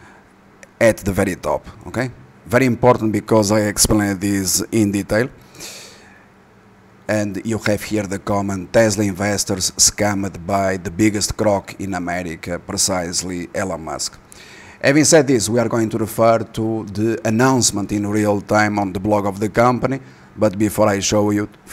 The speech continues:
I strongly recommend that you click here and to see some interviews with existing subscribers, for example, precise utilizing Tesla to get triple digit return on investment. So I'm going to click here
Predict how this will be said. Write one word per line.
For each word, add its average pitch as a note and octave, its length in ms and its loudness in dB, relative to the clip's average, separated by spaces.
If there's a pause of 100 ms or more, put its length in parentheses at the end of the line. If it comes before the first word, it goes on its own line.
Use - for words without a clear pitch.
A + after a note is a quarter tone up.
(140)
I G2+ 440 -2
strongly G#2 360 0
recommend G2 480 -2
that G2 200 -6
you F#2+ 180 -4
click F#2+ 320 -6
here G2 200 -2
and - 160 -8
to F#2 100 -10
see G2 260 -2
some F2+ 500 -2
interviews G#2 760 -2
with F#2+ 220 -4
existing F#2 500 -4
subscribers, G2+ 720 2 (420)
for G#2+ 200 6
example, G2+ 480 4
precise G2 480 2
utilizing F#2+ 760 -2 (360)
Tesla A2 420 2 (600)
to G#2+ 140 0
get G#2 420 2
triple B2 380 4
digit G2+ 560 0
return G2 380 0
on F#2 100 -2
investment. E2 580 -6 (140)
So A#2+ 160 4
I'm B2+ 140 6
going C3 180 4
to B2+ 100 2
click A#2 300 0
here A2 380 2